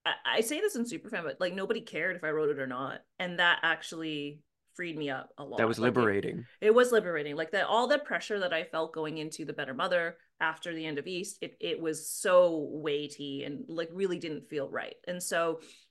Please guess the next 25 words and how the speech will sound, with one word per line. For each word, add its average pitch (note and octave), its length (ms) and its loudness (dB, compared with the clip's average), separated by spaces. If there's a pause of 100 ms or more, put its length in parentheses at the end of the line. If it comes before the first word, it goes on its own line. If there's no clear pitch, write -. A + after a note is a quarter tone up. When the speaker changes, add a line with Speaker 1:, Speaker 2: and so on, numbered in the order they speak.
(140)
Speaker 1:
when A3+ 100 2
I - 20 6
was A3+ 100 2
writing C#4+ 160 4
The D#4+ 60 2
Conjoined, D#4+ 300 2
no D#4 80 4
one E4+ 140 0
cared. E4+ 180 2
I - 60 2
could - 160 -12
finish A3+ 240 -4
it - 80 -4
whenever. A3 440 2
I G3 60 -2
could F3+ 160 -8
make E3+ 120 -10
it E3 80 -8
as E3 100 -8
gross G#3+ 340 2
as A#3+ 120 -4
I A#3+ 60 2
wanted A3+ 360 -2
it A3+ 180 -4
to, G#3+ 220 2